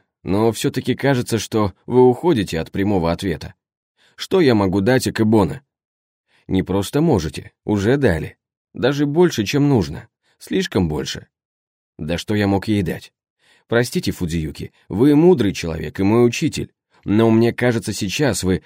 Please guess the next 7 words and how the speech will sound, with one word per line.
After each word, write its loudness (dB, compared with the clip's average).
отрываетесь 0
от -4
реальности. -2
У -2
меня 4
нет 4
ничего, 0